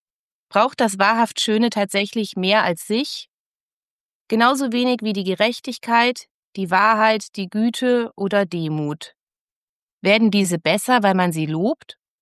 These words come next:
Oder schlechter, weil jemand sie verachtet? Ist ein Smaragd plötzlich fehlerhaft, weil niemand ihn bewundert? Oder Gold, Elfenbein und Purpur, Lyren, Messer,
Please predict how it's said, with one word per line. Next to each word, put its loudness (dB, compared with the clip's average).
Oder 2
schlechter, 0
weil 0
jemand -2
sie -6
verachtet? -4
Ist -2
ein 2
Smaragd 0
plötzlich -2
fehlerhaft, 0
weil 0
niemand 4
ihn -4
bewundert? -2
Oder 2
Gold, 2
Elfenbein 0
und -4
Purpur, -4
Lyren, 0
Messer, 0